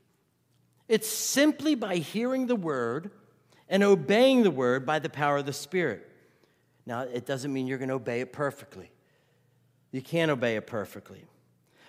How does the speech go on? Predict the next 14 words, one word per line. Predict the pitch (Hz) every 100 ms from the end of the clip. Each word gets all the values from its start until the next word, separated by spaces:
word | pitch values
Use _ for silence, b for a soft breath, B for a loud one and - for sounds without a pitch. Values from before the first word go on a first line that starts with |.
| -
But | 185
that | 190 175 -
same | - 190 226 277 226
word, | 190 190
the | 156
Bible | 147 170 180 170 160
teaches | - 190 180 175 147
that | 156
Christ | - - 269 277 -
came | - 131 120 127 151 B B -
to | 233
substitute | - - 262 - - 156 - 131
himself | 104 101 - 85 -
for | - 92